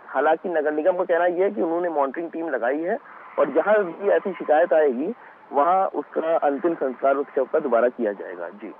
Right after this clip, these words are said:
Speaker 2: है, बहुत बहुत शुक्रिया रजा हमारे साथ जुड़ने के लिए। तो पचास से अधिक शवों का अंतिम संस्कार किया गया, आप तस्वीरों में भी देख सकते हैं। नगर निगम की पहल हालांकि सराहनीय है, लेकिन सवाल वही कि शव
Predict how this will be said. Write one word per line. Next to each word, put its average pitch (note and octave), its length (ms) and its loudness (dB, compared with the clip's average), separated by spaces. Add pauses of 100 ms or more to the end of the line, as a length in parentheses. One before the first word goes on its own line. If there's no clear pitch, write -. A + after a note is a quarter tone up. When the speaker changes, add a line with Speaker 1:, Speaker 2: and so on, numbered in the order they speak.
(140)
Speaker 2:
है, - 300 -20
बहुत C4 160 -10
बहुत D#4 140 -10
शुक्रिया D4 420 -6
रजा C#4+ 140 -6
हमारे C4+ 260 -6
साथ C4 160 -12
जुड़ने A3+ 300 -8
के B3+ 100 -10
लिए। B3+ 180 -8 (760)
तो A#3 60 -6
पचास C4+ 800 -4 (260)
से C4 80 0
अधिक B3 340 -2
शवों B3+ 360 -4
का C#4+ 120 -2
अंतिम C4 260 -6
संस्कार B3+ 440 -2
किया C4 200 -4
गया, B3 120 -6
आप D4 140 -8
तस्वीरों A3+ 380 -8
में C4+ 120 -4
भी C4 60 -6
देख B3+ 180 -2
सकते C4 240 -12
हैं। E4 140 -8 (400)
नगर A3+ 280 2
निगम D#4 280 2
की D#4+ 120 -4
पहल D4 260 2
हालांकि C#4 340 2
सराहनीय C4+ 480 0
है, F4 180 -8
लेकिन B3 360 -6 (100)
सवाल A#3+ 420 -2
वही A#3+ 260 -4 (920)
कि A3+ 80 -8
शव D4 340 -2